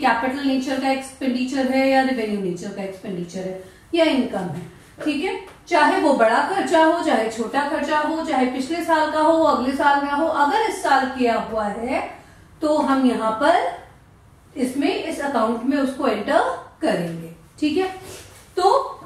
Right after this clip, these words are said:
क्वेश्चन नंबर फ़ाइव कर रहे हैं हम लोग आज। लास्ट लेक्चर में मेरे पास पुरानी बुक थी, आज it's totally updated, new edition। So, page number is one point six zero, जो लेटेस्ट एडिशन है उस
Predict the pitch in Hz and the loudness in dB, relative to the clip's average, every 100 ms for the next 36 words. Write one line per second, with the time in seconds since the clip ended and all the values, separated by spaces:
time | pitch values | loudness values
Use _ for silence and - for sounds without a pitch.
0 | - 349 - 349 320 339 339 294 370 392 | -6 2 2 2 4 4 4 2 2 -2
1 | 370 311 285 285 277 277 262 247 247 - | 0 2 2 2 0 2 4 2 -2 -10
2 | - - 427 269 254 269 311 339 330 370 | -18 -20 -14 -6 0 2 2 0 -4 0
3 | 330 320 294 311 320 320 330 254 277 311 | 4 6 4 2 0 0 0 0 0 -4
4 | 285 370 392 - 254 262 - - - - | -6 -4 -4 2 4 4 0 -10 -18 -20
5 | - - - 269 - 330 320 370 339 - | -20 -10 -2 0 0 0 0 2 0 0
6 | 269 269 330 302 294 262 220 208 370 571 | -4 -4 -4 -4 0 2 2 0 -4 -6
7 | - - - - - - - 320 302 294 | -10 -20 -20 -20 -20 -20 -8 -4 -2 0
8 | 285 294 302 302 320 330 - 285 269 269 | -2 0 0 2 4 2 2 2 2 2
9 | 285 320 370 330 320 220 214 202 175 135 | 0 0 -2 -4 -6 -10 -10 -8 -6 -8
10 | - - - - - - - - - - | -12 -20 -20 -20 -20 -20 -20 -20 -20 -20
11 | - - - - - - - - - - | -20 -20 -20 -20 -20 -20 -20 -20 -20 -20
12 | - - - - - - 254 254 254 240 | -20 -20 -20 -20 -20 -16 -2 2 2 0
13 | 262 277 285 262 254 277 277 254 | -2 -2 0 0 0 -4 -4 -4